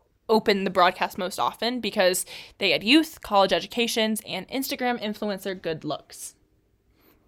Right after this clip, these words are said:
Yeah. So they served as spokespeople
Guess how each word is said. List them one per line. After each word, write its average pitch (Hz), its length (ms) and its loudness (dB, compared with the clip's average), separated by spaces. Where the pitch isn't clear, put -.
Yeah. 247 360 4
So 240 400 12
they 233 180 8
served 247 460 2
as 202 220 6
spokespeople - 1500 -2